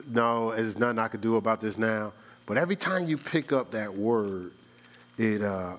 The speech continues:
it's, it's, uh, spirit and life. It gives you more life, and it gives you the motivation to go to the next, to pick up the next breadcrumb and the next breadcrumb.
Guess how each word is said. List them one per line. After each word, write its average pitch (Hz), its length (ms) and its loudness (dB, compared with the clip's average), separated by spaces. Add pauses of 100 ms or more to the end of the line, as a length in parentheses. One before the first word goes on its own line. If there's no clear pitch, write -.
(200)
it's, - 300 -8
it's, 107 320 -8
uh, 92 180 -6
spirit 143 500 0
and 104 200 -2
life. 90 440 -4
It 95 140 -8
gives 107 340 -2
you 104 260 -4
more 95 280 -6
life, 110 400 0 (380)
and 113 120 2
it 104 140 -2
gives 139 260 2
you 123 120 0
the 110 100 2
motivation 113 760 -2
to 101 80 -4
go 104 200 -2
to 120 160 -6
the 135 120 0
next, 165 440 -4 (480)
to 104 80 -2
pick 135 220 -2
up 120 100 -2
the 127 100 0
next 143 280 0
breadcrumb 95 400 -6
and 95 60 -6
the 107 80 -2
next 139 300 0
breadcrumb. 82 380 -10